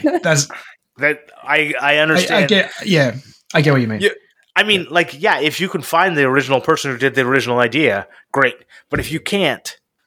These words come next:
Speaker 3: right? But, like, then you go, like, Who invented the car? 'Cause I'm working on cars right now. I guess I gotta go back and, like,
Speaker 2: <laughs>
Speaker 3: like,
Speaker 2: Yeah, I,
Speaker 3: reference
Speaker 2: I
Speaker 3: the
Speaker 2: get that, but
Speaker 3: five hundred
Speaker 2: th-, I think,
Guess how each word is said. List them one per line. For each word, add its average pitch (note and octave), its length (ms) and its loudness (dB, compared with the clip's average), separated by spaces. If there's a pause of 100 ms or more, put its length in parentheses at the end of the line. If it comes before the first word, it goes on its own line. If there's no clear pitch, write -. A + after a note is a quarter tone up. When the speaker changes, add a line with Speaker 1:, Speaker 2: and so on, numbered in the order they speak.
(120)
Speaker 3:
right? A#2+ 280 -2
But, D#3 180 0
like, E3 340 -2
then D#3 280 -2
you D#3 100 -2
go, D#3+ 120 2
like, C#3 340 0 (220)
Who G3 160 2
invented E3 420 -2
the E3+ 80 2
car? D#3+ 680 2 (300)
'Cause D#3+ 120 -4
I'm E3+ 140 2
working G#3 260 0
on F#3 120 2
cars G#3 400 2
right D3 200 2
now. C#3+ 220 2
I D3 40 4
guess C#3+ 220 0
I D3+ 60 2
gotta D#3 220 2
go E3 120 2
back D3+ 320 2
and, D3+ 80 0
like, C#3+ 280 0 (320)
Speaker 2:
<laughs> A5 340 -20
Speaker 3:
like, E3+ 340 0
Speaker 2:
Yeah, D#3+ 280 2
I, E3+ 100 2
Speaker 3:
reference F3 440 0
Speaker 2:
I G#3+ 60 2
Speaker 3:
the F#3+ 60 0
Speaker 2:
get A3+ 200 0
that, D#3 220 2
but F3 80 2
Speaker 3:
five F#3 180 4
hundred F3 140 0
Speaker 2:
th-, G#3+ 80 -2 (120)
I E3+ 80 4
think, G3 320 0